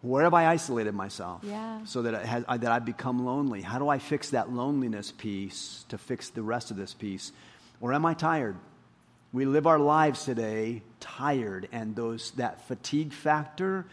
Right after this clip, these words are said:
Speaker 1: sets us up for disaster.
Speaker 2: Mm. That's true.
Speaker 1: Anything else you wanna add in?
Speaker 2: No, I think, I just, I would say that if you're someone who has been on the end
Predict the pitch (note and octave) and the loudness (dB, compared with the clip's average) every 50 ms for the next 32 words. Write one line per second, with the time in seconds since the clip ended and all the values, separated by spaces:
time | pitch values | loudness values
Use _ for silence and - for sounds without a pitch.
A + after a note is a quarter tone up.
0 | - - - - - - - - F3+ E3+ D#3 - - E3 C#3+ B2+ - - - B2 | -18 -20 -18 -14 -12 -10 -4 0 0 0 0 0 0 0 0 0 -2 -4 -2 0
1 | B2+ B2 A2+ G#2 F#2+ - - - - A2 G#2 G2 G2+ F#2 G2 F#2 F2 - - - | 0 2 0 0 -2 -6 -10 -10 -8 -8 -6 -6 -6 -6 -4 -4 -6 -6 -8 -12
2 | - - - - - - G#3+ G#3 G3+ G3 G3 F#3+ F#3+ F#3+ F#3+ F#3+ F#3 _ _ _ | -16 -18 -20 -20 -16 -12 -10 -10 -8 -8 -10 -10 -10 -12 -14 -16 -18 _ _ _
3 | _ _ _ _ _ _ _ _ _ _ _ _ _ _ _ _ _ _ _ _ | _ _ _ _ _ _ _ _ _ _ _ _ _ _ _ _ _ _ _ _
4 | _ _ _ _ _ _ _ - - _ _ _ _ _ - - - - - - | _ _ _ _ _ _ _ -20 -20 _ _ _ _ _ -20 -20 -20 -16 -12 -8
5 | G3 G3+ B2+ B2 - C#3+ C#3 C#3 C3+ - D3 C#3 C3+ C3 C3 C#3 C#3 C#3+ D3 D#3 | -4 -2 -2 0 2 2 2 2 2 2 2 2 4 4 4 4 4 4 2 0
6 | E3+ E3 D3 - - - - _ _ _ _ _ _ _ _ - A#3+ B3 D4 F#4+ | -2 -4 -8 -12 -16 -20 -20 _ _ _ _ _ _ _ _ -2 0 2 2 4
7 | F#4+ B3 - G3 A3+ - - D#4+ D#4+ D4+ D#4 D4+ - - - - _ _ _ _ | 4 2 2 0 -2 -4 -6 -6 -6 -6 -6 -8 -12 -16 -20 -20 _ _ _ _
8 | _ _ _ _ _ _ _ _ _ _ _ _ _ _ _ _ _ _ _ _ | _ _ _ _ _ _ _ _ _ _ _ _ _ _ _ _ _ _ _ _
9 | - C#4+ D#4 F#4 F#4+ - - - - B3 C4+ D4 D#4 C4+ G#3+ - - B3+ A3+ A3 | 6 6 8 6 2 0 2 2 4 4 4 4 2 0 -2 0 2 4 6 6
10 | A3 A3 G#3+ G#3+ G#3+ G#3+ - - - - - - - - A3+ G#3 - A3 - - | 6 6 6 4 2 0 -6 -14 -18 -20 -20 2 4 6 6 6 4 0 0 0
11 | C4 D4 D#4 D#4 D4 - - B3 A#3 A#3 A#3+ A#3+ A#3 A#3 A3+ A3+ A3+ A3+ A#3 C4 | 2 2 2 2 0 2 2 2 2 4 2 2 4 4 2 2 0 0 -2 -4
12 | D4+ - - - A#3 G#3 G#3 G3+ G3 G3 F#3+ F#3+ F#3+ F#3+ - - _ _ _ _ | -8 -8 -4 -2 0 0 0 0 -2 -2 -2 -4 -6 -6 -10 -14 _ _ _ _
13 | _ _ _ _ - - A3+ G#3+ F#3 F3 G#3 G3 G3 G3+ G3+ - G3+ G3+ G3 G3 | _ _ _ _ 0 0 0 0 0 0 0 2 2 0 0 0 0 2 2 0
14 | F#3 - - F3+ F3+ F#3 F#3 G3 G3+ G3 - | -2 -2 -2 -2 -2 -2 -2 -2 -4 -4 -6